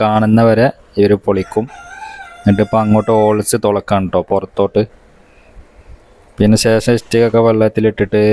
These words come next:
കുതിർത്തി എടുക്കുകയാണ്. ഇത് നമ്മളിവിടെ ഒരു ഹോൾ ഇട്ടിട്ടുണ്ട് ട്ടോ. ഇനി ഇതിലൂടെയാണ് പുകക്കോയിലിനുള്ളത് കൊടുക്കുക.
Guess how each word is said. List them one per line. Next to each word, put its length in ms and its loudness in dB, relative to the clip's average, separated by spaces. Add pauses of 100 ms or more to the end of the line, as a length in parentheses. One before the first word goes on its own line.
(160)
കുതിർത്തി 520 -2
എടുക്കുകയാണ്. 500 0 (760)
ഇത് 140 2
നമ്മളിവിടെ 460 2
ഒരു 160 2
ഹോൾ 320 2
ഇട്ടിട്ടുണ്ട് 440 0
ട്ടോ. 120 0 (840)
ഇനി 160 4
ഇതിലൂടെയാണ് 600 2 (720)
പുകക്കോയിലിനുള്ളത് 880 2
കൊടുക്കുക. 340 -2